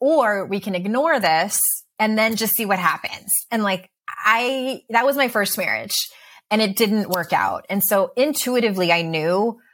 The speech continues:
what we needed to do. And it was also scary and vulnerable to come to him and say, "Hey, here's what I'm seeing.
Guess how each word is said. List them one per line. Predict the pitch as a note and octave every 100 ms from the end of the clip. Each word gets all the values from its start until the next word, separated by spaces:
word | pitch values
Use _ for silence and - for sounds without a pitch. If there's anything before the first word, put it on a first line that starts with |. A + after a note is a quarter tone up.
| _
what | F3 E3+ F3+
we | F3+ F#3
needed | E3+ E3+ F3
to | -
do. | E3+ D#3 D3+ E3+
And | E3+
it | F#3
was | F3+
also | G3+ G#3+ G3+ E3+
scary | D#3+ - - F3+ F#3
and | F3+ E3+
vulnerable | E3 E3 E3 D#3 D3+
to | C#3+ -
come | D#3+ D3+
to | D3+
him | F#3+ G#3 C4+
and | G#3+
say, | - D#3+ D#3 D#3+ D#3+ - _ _ _ _ _ _ _
"Hey, | A3+ G#3
here's | A3 G#3+ B3
what | D#4
I'm | A#3
seeing. | G#3+ F3+ F3 A#3 D4 D4+